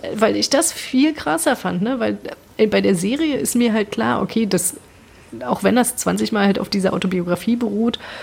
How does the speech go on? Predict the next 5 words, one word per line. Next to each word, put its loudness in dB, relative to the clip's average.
ähm, 2
das, 0
das -2
ist -2
schon 0